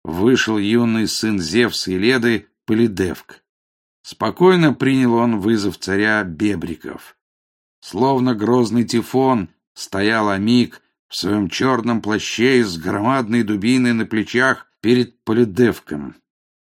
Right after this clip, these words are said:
Мрачным взглядом смерил он Полидевка, а тот стоял перед Амиком, сияя, словно звезда, своей красотой. Приготовились к бою бойцы.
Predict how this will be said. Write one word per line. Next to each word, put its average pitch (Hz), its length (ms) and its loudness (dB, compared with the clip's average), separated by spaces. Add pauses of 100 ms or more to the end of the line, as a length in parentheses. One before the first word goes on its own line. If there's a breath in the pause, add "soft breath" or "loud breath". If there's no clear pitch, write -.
(400)
Мрачным 123 560 0
взглядом 101 640 -2
смерил 101 560 -2
он 95 160 -6
Полидевка, 123 840 -4 (500 soft breath)
а - 140 -4
тот 185 260 2
стоял 143 440 2
перед 117 280 0
Амиком, 117 720 0
сияя, 107 880 -2 (280 soft breath)
словно 117 460 0
звезда, 98 640 -2
своей 101 340 -4
красотой. 80 800 -10 (760)
Приготовились 147 720 2
к 107 60 -6
бою 120 340 2
бойцы. 80 640 -6